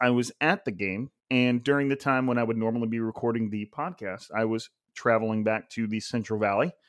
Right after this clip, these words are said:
So I apologize for not having you this podcast on Monday morning, but hopefully you are receiving it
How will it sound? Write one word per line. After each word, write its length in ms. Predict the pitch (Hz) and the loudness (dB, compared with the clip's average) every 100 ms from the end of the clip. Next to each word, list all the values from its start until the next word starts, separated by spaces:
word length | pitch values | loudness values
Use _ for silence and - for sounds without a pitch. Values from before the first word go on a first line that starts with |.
| _ - _ - | _ -20 _ -14
So 200 | 131 120 | -4 0
I 120 | 107 | 2
apologize 680 | 110 131 127 120 123 127 | 2 4 4 4 0 0
for 120 | - 120 | 0 2
not 260 | 127 123 | 2 2
having 500 | 117 120 120 113 117 | 2 2 2 0 -2
you 220 | 120 120 | 0 0
this 240 | 113 123 - | 2 0 2
podcast 640 | 131 127 120 127 123 - - | 4 4 2 -4 -4 -6 -4
on 240 | 117 113 | -2 2
Monday 300 | 120 131 139 | 2 6 4
morning, 320 | 135 139 180 | 4 0 -2
but 140 | 170 113 | -6 -4
hopefully 400 | - 123 127 120 | -4 -6 -6 -6
you 200 | 120 120 | -2 2
are 140 | 113 | 2
receiving 500 | 113 - 139 135 147 | 0 -2 -2 0 2
it 240 | 180 - | 0 -4